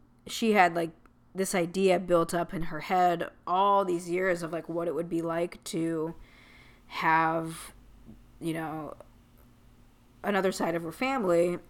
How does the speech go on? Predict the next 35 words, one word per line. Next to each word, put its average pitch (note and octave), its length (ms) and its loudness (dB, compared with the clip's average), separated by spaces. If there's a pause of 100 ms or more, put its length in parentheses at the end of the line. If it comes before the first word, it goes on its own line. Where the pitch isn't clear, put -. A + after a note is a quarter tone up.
and E3 500 -2
she - 140 -4
found G3+ 240 2
herself F3+ 280 -2
very E3+ 420 -2
disappointed. D#3+ 880 -10
She - 160 -8
actually, C#3 480 -6
like, B2 300 -10
built F#3 260 2
up E3 160 -8
this - 200 -8
idea D3 720 -4 (440)
of E3+ 140 -6
who F#3+ 140 2
this F3 180 -4
guy D#3+ 240 -4
was, E3 640 0
and D3+ 300 -8 (540)
you F#3+ 140 -2
know, F3 320 4
she F3 600 0
didn't F3+ 220 -2
have F3 200 0
much E3+ 240 -2
tolerance E3+ 600 -2
for E3 100 -8
the E3 80 -10
differences, F3 960 0
and E3+ 100 -4
it's - 180 -12
kind F#3+ 240 -6
of F3+ 100 -6
like F3+ 460 -2 (960)
she F3 680 2